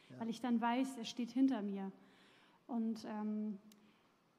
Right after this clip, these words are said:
Speaker 2: ja, er zeigt mir seine Liebe dadurch, dass er halt Zeit mit mir verbringt, dass er,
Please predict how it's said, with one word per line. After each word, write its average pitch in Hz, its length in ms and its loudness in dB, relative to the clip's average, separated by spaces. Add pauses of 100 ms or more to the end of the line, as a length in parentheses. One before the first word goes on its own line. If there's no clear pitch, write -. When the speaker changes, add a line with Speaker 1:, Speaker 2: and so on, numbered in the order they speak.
Speaker 2:
ja, 226 260 -4
er - 220 -8
zeigt 269 320 -2
mir 277 120 4
seine 247 220 2
Liebe 233 260 0
dadurch, 247 400 0
dass - 180 -8
er 240 80 -2
halt 240 140 -4
Zeit 277 340 -2
mit - 160 -6
mir 208 100 -6
verbringt, 202 680 -6
dass 208 180 -10
er, 202 340 -8